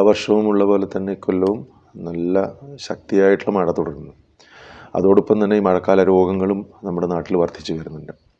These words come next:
ആ മഴക്കാല രോഗങ്ങൾ, ഏഹ്, ശ്രദ്ധിച്ചില്ല എന്നുണ്ടെങ്കിൽ വളരെ അപകടകരമായിട്ടുള്ള രീതിയിലേക്ക് മാറാവുന്നതാണ്. എന്തുകൊണ്ടാണ് ഈ മഴക്കാല രോഗങ്ങൾ അല്ലെങ്കിൽ മഴക്കാലത്ത്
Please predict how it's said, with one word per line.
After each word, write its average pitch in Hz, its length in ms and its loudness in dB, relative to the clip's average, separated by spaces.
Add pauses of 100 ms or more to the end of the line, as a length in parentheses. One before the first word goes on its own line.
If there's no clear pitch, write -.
(640)
ആ 87 80 -6
മഴക്കാല 92 320 2
രോഗങ്ങൾ, 98 440 4 (240)
ഏഹ്, 113 200 -10
ശ്രദ്ധിച്ചില്ല 101 540 2
എന്നുണ്ടെങ്കിൽ 104 400 -2
വളരെ 98 240 2
അപകടകരമായിട്ടുള്ള 95 1000 0
രീതിയിലേക്ക് 90 500 -2
മാറാവുന്നതാണ്. 85 680 -2 (680)
എന്തുകൊണ്ടാണ് 135 460 8
ഈ 120 140 0
മഴക്കാല 92 300 0 (120)
രോഗങ്ങൾ 95 360 0 (180)
അല്ലെങ്കിൽ 95 300 -2 (260)
മഴക്കാലത്ത് 98 520 4